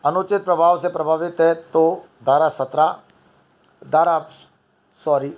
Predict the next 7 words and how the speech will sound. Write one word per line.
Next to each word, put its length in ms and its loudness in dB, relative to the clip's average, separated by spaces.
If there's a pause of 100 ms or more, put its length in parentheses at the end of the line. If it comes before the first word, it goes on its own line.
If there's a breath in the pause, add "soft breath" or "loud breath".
सोलह, 540 2 (1400 soft breath)
कपट 260 0
से 100 -4
प्रभावित 480 0
है 60 0
तो 180 -6
सत्रह, 480 -2